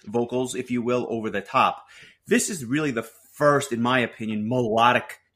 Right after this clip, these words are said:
death metal band that we're covering. And, and I, I think it's fitting, at least for me, because it was one of, if not the very first melodic death metal band that I heard. Um, going back to the early,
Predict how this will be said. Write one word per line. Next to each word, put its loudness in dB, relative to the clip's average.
death 0
metal -2
band -4
that -4
we're -8
covering. -6
And, -4
and -6
I, 4
I 4
think -2
it's -6
fitting, 0
at -4
least -4
for -2
me, 0
because -8
it -8
was -8
one 0
of, 0
if -10
not -2
the -12
very -2
first -4
melodic -2
death 0
metal -4
band -4
that -4
I -2
heard. -4
Um, 0
going 2
back 4
to -12
the -2
early, -2